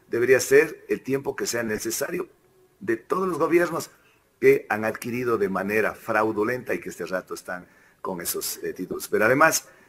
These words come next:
eh, nuestra propuesta es, eh, reformar la ley de servi-, de contratación pública. Yo durante el periodo que estuve de prefecto de la soay aprendí que hay formas como intentan direccionar la adjudicación de los contratos.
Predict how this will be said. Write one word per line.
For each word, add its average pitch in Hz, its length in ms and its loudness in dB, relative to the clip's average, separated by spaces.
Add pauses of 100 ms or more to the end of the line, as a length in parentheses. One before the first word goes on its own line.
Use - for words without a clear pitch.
(120)
eh, 117 100 -2
nuestra 127 280 -4
propuesta 120 580 0
es, 127 300 -4 (360)
eh, 98 520 4 (240)
reformar 113 540 0
la 98 120 2
ley 131 280 0
de 107 80 -2
servi-, 110 420 -6
de 95 120 -2
contratación 104 640 -6
pública. - 540 -8 (420)
Yo 113 160 -2
durante 120 640 2
el 85 100 -4
periodo 113 380 -4
que - 60 -16
estuve 117 200 -6
de 113 100 0
prefecto 104 480 -4
de 107 80 2
la 95 80 4
soay 104 280 -2
aprendí 95 580 -4 (320)
que - 120 0
hay 98 100 2
formas 135 720 -2 (340)
como 165 640 0
intentan 135 960 -6
direccionar 120 920 -2 (300)
la 104 140 -2
adjudicación 113 580 -4
de 113 80 0
los 101 100 -4
contratos. 107 600 -6